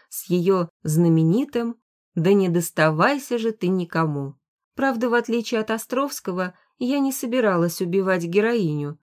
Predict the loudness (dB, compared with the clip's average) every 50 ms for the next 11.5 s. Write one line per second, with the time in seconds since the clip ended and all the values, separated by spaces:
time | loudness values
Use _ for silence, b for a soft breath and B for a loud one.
0 | _ _ _ 0 2 2 2 2 0 0 0 0 0 -2 -2 0 0 0 0 0
1 | 0 0 0 2 2 2 2 2 2 0 0 0 0 -2 -4 -4 -4 -2 -2 -2
2 | -2 -6 -4 -2 -2 -2 -2 -6 -4 -4 -2 -2 0 -2 -2 -2 -2 -2 -4 -4
3 | -4 -2 0 2 2 2 2 0 -4 -8 -8 -10 -16 _ _ _ _ _ _ _
4 | 0 2 2 2 2 -2 0 _ 4 4 4 4 2 0 0 -2 -2 -2 -2 0
5 | 0 0 0 2 2 0 0 0 -2 -2 -2 -2 0 0 0 2 2 2 2 2
6 | 0 -2 -4 -6 -8 -12 -16 -18 _ _ _ _ _ _ _ _ _ _ -4 0
7 | 2 4 4 6 6 6 4 4 2 0 0 -2 0 0 0 2 4 2 2 2
8 | 2 0 0 0 0 0 0 2 0 -2 -2 -2 -2 0 0 2 2 2 2 2
9 | 4 2 2 2 0 0 0 0 0 0 0 2 0 0 0 0 -2 -2 -2 -2
10 | -4 -4 -6 -8 -8 -10 _ _ _ _ _ _ _ _ _ _ _ _ -12 -10
11 | -2 0 2 2 2 0 -4 -10 -14 -16